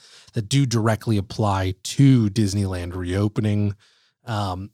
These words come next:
the, the first is the phases themselves. So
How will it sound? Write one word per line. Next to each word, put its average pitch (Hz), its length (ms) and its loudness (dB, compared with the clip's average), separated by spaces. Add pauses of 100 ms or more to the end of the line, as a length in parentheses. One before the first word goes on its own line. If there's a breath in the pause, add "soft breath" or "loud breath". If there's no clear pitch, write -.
(100)
the, 135 440 -6
the 147 220 -12
first - 680 -4
is 147 360 4
the 117 100 2
phases 143 640 2
themselves. 196 580 0
So 104 720 0